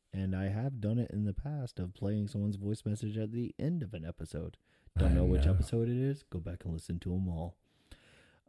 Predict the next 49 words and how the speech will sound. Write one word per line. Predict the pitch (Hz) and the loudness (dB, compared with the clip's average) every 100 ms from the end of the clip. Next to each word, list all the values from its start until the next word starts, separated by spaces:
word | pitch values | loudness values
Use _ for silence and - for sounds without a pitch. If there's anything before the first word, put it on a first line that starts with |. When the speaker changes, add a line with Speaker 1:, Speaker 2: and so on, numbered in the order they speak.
| - | 0
Speaker 1:
Um, | 101 98 95 | 2 4 4
Speaker 2:
Good | 85 90 76 | 10 10 10
luck, | 90 87 69 | 8 8 6
nerd. | 76 78 73 69 69 69 73 73 - | 4 8 8 8 6 6 4 2 -2
Speaker 1:
<laughs> | - | -8
Yeah, | 92 87 80 - | -4 -2 -4 -6
yeah. | 82 80 90 | -6 -6 -2
I'm | 95 | 0
not | 95 | 0
gonna | 98 82 | 0 -4
tell | - 98 | -2 0
you. | 90 85 - _ - | 0 -2 -8 _ -2
Not | 117 104 | 0 2
because | 113 95 | 2 0
I'm | 92 | 2
being | 98 87 | 0 0
a | 85 | -4
jerk, | 92 87 - | -4 -4 -4
but | 82 - - | -6 -8 -10
I | 90 95 | -10 -10
can't | - - | -10 -8
remember | 85 82 82 | -6 -6 -4
which | 82 - | -6 4
Speaker 2:
Yeah, | 120 120 | 8 10
Speaker 1:
episode | 113 | 10
it | 110 | 10
Speaker 2:
and | 98 | 10
I | 98 | 8
Speaker 1:
was. | |
Speaker 2:
don't | 107 98 | 8 8
think | 87 85 | 8 8
I've | 82 | 8
ever | 82 80 | 6 8
actually | 80 80 85 80 | 6 6 4 4
heard | 87 87 | 6 6
it | 76 - | 4 4
because | 90 92 95 | 4 6 6
I | 139 | 4
can't | - 71 | 2 2
be | 78 | 4
bothered | 78 92 107 110 | 4 6 6 6
to | |
listen | 120 147 139 82 | 8 8 8 8
to | 80 | 10
these | 85 82 | 8 8
when | 85 | 8
they've | 85 82 | 8 8
Speaker 1:
<laughs> | |
Speaker 2:
aired. | 82 85 87 | 8 8 8